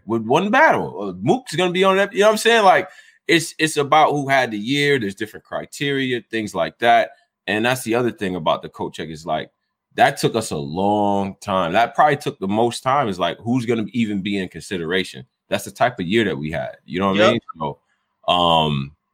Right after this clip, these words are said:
Speaker 1: man, there's a lot, man, because I do think,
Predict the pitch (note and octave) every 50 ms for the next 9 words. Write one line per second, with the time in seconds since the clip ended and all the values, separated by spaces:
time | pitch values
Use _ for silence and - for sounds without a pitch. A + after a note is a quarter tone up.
0 | _ E2+ F2+ A2 C3+ B2 E2+ C2+ - - _ _ _ _ _ - - G3 G#3 F3+
1 | F#3 F3+ F#3+ E3 A2+ F2 F#2+ G#2+ A2 A2+ A#2 A#2 A2+ G#2 - C3+ A#2+ A#2+ A#2+ A2+
2 | G#2+ G#2+ F#2+ - - - - - - - - - A#2+ C3 B2+ A#2 G2+ D3+ F3+ F#3
3 | - - C#3 C#3 B2 A2+ -